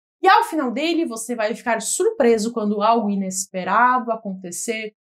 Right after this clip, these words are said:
em vinte e quatro horas ou menos. Acredite e tudo se tornará realidade. Mas lembre-se de seguir esses passos.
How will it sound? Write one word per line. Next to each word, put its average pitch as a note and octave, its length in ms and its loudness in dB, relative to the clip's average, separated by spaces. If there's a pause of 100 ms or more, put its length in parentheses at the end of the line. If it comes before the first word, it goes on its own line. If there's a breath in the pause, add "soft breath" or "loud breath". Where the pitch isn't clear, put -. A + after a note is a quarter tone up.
(120)
em E3 160 -6
vinte G#3 300 -4
e - 40 -6
quatro G#3 300 0
horas F#3+ 540 2 (180)
ou A#3+ 160 4
menos. D3+ 520 -4 (440)
Acredite D#4 880 0
e B3 220 -8
tudo D4+ 340 -2
se - 320 -4
tornará A3+ 480 2
realidade. F3+ 720 -2 (220 loud breath)
Mas E4 260 6
lembre-se E4 420 -2
de C4 120 -6
seguir B3+ 360 -4
esses C4 360 -4
passos. F3 560 0